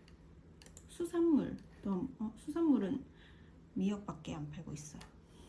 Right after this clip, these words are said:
축산물, 어, 이렇게 계란, 그리고 삼겹살, 고기, 어, 이렇게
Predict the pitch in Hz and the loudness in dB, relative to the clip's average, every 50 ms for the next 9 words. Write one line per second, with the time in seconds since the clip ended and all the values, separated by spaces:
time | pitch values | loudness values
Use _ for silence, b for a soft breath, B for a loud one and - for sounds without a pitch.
0 | B B B B - - - - - - - - - B B B B B B B | B B B B -20 -18 -16 -16 -18 -18 -18 -20 -20 B B B B B B B
1 | B B - - - 302 - - - 330 302 302 277 220 160 - - - - - | B B -12 -10 -10 -8 -6 -4 4 8 10 10 10 10 8 4 -2 -10 -16 -20
2 | - - - - - - - - - - - - - - - B B 269 285 285 | -20 -20 -20 -20 -20 -20 -20 -20 -20 -20 -20 -20 -20 -20 -20 B B -10 -10 -10
3 | B - - - - 262 233 220 220 - - 190 190 214 247 269 - - - - | B -12 -10 -6 -2 0 0 0 0 -2 -2 -2 0 0 -2 -4 -6 -10 -10 -6
4 | - 208 214 190 175 143 - - - - - - - - - - - - - - | -2 -2 0 0 0 -2 -2 -6 -8 -12 -16 -20 -20 -20 -20 -20 -20 -20 -20 -20
5 | - - - - - - 185 185 185 202 220 233 233 240 247 262 277 269 262 262 | -20 -20 -20 -16 -10 -6 -6 -4 -2 -2 -2 0 0 -2 -2 0 2 4 6 6
6 | 262 262 - - - - 196 185 180 175 170 - - B B B B B B B | 4 2 0 -4 -6 -4 -2 -2 -2 -2 -4 -6 -8 B B B B B B B
7 | B B B B B - - - - - 214 214 220 220 226 220 220 - 185 180 | B B B B B -20 -20 -6 0 2 4 6 6 4 4 2 0 -2 -2 -2
8 | 175 175 185 202 233 277 302 - - - - - - - - - - - - - | -2 -2 -2 0 0 0 0 -2 -6 -16 -20 -20 -20 -20 -20 -20 -20 -20 -20 -20
9 | - - - - - - - - - - - - - - - - 226 - - - | -20 -20 -20 -20 -20 -20 -20 -20 -20 -18 -14 -10 -10 -8 -6 -6 -6 -6 -8 -10
10 | - | -10